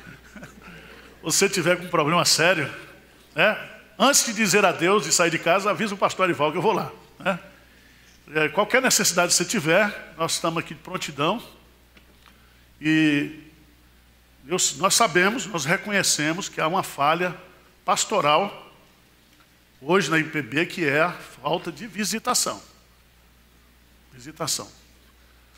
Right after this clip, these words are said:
Certo? Visitação é uma coisa muito importante para as ovelhas, para o rebanho. E não é visitação online, não. Não é visitação.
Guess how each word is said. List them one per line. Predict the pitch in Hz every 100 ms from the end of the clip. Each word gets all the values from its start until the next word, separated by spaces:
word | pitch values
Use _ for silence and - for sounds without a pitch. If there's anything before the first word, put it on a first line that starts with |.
| - _ _ -
Certo? | 165 156 143
Visitação | 160 165 160 - 175
é |
uma | 170
coisa | 180 160
muito | 143 180 254 277 190
importante | 160 139 - 180 190 - - - _ _ _ _
para | - 151
as | 143
ovelhas, | 139 123 175 185 180
para | 165
o |
rebanho. | 131 123 139 175 185 - - _ _ _ _ _ _ _ -
E |
não | 170 208
é | 226
visitação | 214 190 226 175 202 214
online, | 196 160 175 147
não. | 151 135
Não | 113 120 151
é | 175 151
visitação. | 131 147 170 160 139 - 170 160 120